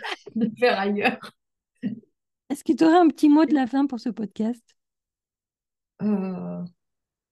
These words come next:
Speaker 1: un seul et unique mot ?
Speaker 2: Tu peux faire une phrase, hein.
Speaker 1: Non, j'ai pas, pas d'idée de faire, ce serait de faire ce qu'on a envie, mais le faire tout en respectant les autres. Et en prenant conscience, en ayant conscience de nos avantages et de là où on vient.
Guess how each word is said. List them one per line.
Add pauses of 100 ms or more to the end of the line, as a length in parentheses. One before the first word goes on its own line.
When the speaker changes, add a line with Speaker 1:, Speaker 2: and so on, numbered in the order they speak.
(120)
Speaker 1:
un
seul
et
unique
mot ? (560)
Speaker 2:
Tu
peux
faire
une
phrase,
hein. (1900)
Speaker 1:
Non,
j'ai
pas, (520)
pas
d'idée
de
faire,
ce
serait
de
faire
ce
qu'on
a
envie, (100)
mais
le
faire
tout
en
respectant
les
autres. (1900)
Et
en
prenant
conscience,
en
ayant
conscience
de
nos
avantages
et
de
là
où
on
vient.